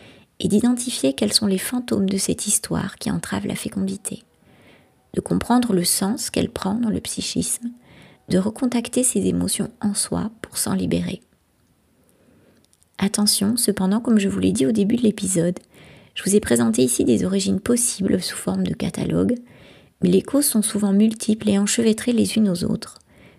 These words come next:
comme une pelote qui serait constituée de plusieurs fils entremêlés. Je le redis aussi,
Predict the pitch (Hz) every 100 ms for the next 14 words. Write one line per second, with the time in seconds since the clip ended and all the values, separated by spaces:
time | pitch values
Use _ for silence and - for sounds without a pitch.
0 | _ - 196 185 - - 196 220 - -
1 | - 214 220 220 214 226 - 240 214 214
2 | 226 220 196 - - 190 180 - 185 180
3 | 180 220 _ _ _ _ _ _ _ _
4 | - 208 202 220 226 262 233 - - 196